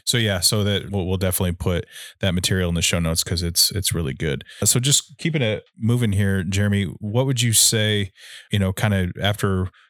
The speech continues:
we've provided a little bit of a historical landscape of biblical counseling, what do you see today where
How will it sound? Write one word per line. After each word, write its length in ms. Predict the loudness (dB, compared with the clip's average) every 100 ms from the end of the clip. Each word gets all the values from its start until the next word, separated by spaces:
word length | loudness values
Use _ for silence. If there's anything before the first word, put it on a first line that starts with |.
| _
we've 180 | -2 -2
provided 340 | -2 0 2
a 40 | 2
little 180 | 0 0
bit 140 | 0
of 100 | 0
a 220 | 0 0
historical 720 | -2 -2 0 2 0 0 -2 0
landscape 680 | 0 2 2 0 -2 -4 -4
of 520 | -2 0 0 0 -2 -2 -2
biblical 340 | 0 0 -2
counseling, 720 | -6 -2 0 2 2 2 0 -4 _ _ _ -20 -10
what 280 | 0 0 2
do 60 |
you 260 | 0 0 2
see 460 | 2 2 0 0 -2
today 840 | -2 -4 -2 -2 0 0 -2 -4 -10 _ _ _
where 560 | -2 0 0 0 -2